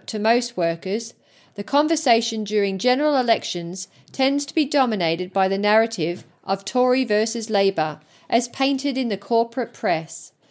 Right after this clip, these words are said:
with very little space for local campaigners or small parties to break through. And all main parties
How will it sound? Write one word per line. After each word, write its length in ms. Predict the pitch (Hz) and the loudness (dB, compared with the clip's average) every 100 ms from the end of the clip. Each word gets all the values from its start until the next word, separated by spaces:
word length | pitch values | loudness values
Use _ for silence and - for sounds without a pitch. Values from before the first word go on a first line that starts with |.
| _ - _ - | _ -20 _ -2
with 200 | 214 220 | -2 4
very 260 | 262 311 | 6 6
little 220 | 311 311 311 | 6 0 -2
space 460 | - 208 190 202 | 0 2 2 0
for 140 | - 185 | -4 2
local 360 | 208 254 294 | 2 2 -2
campaigners 920 | 285 240 214 196 175 156 151 185 240 - _ - | -4 -2 -4 -4 -6 -6 -6 -8 -10 -16 _ -6
or 160 | 240 | -4
small 420 | 247 - 277 320 330 | -4 -4 2 2 2
parties 600 | 247 170 156 165 240 - | 0 -2 0 -2 -6 -8
to 120 | 220 | -6
break 320 | 202 170 - | 0 0 -2
through. 540 | - 269 285 196 - - _ _ _ _ _ _ _ _ _ | -8 -2 0 0 -2 -12 _ _ _ _ _ _ _ _ _
And 160 | 214 208 | -2 2
all 220 | 254 311 330 | 6 6 6
main 320 | 262 214 190 | 4 2 0
parties 560 | - 180 170 190 214 | -2 0 0 -2 -6